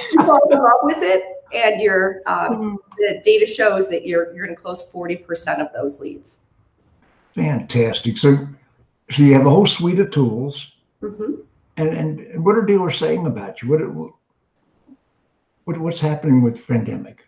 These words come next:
Speaker 1: Yeah, I think the results is where we lean in. So when you stack rank on Google My Business, our top customers, we deliver the highest ratings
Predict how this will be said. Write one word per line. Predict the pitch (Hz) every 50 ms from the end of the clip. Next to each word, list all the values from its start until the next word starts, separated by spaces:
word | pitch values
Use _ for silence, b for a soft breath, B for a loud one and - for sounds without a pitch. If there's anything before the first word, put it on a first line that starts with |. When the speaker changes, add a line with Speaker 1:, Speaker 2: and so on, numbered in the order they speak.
| _ _ _ _ _ _ _ _ _ -
Speaker 1:
Yeah, | - 466 427 - - - B
I | B B B B B
think | - 440 - -
the | - 240
results | 185 180 180 185 - - 185 180 185 - - - - -
is | 170 170 -
where | 175 175 170 165
we | 165 170 170 170
lean | 165 160 170 165 165 170
in. | 170 165 156 160 160 156
So | - - 175 160
when | 160 165 170 165 170 185
you | 202 202
stack | - - - - - - 185 180 185 - - - -
rank | 214 202 208 233 233 - - b b b b b b b b
on | 180 175 165 165 165
Google | 180 185 185 180 175
My | 175 165 160
Business, | - 160 160 160 - 233 269 294 285 - - -
our | - 165 165
top | 170 - - 170 - - -
customers, | - - 180 175 - - - 277 285 320 339 349 339 - - b b b b b b b -
we | 196 202 190 175 - - - - _ _ - _ _ _ -
deliver | - 196 196 196 190 185 180 180 175 170 175 170 - -
the | - 156 165
highest | 160 - - 196 190 190 190 190 185 - - -
ratings | 156 160 170 180 208 285 370 392 370 - - - - -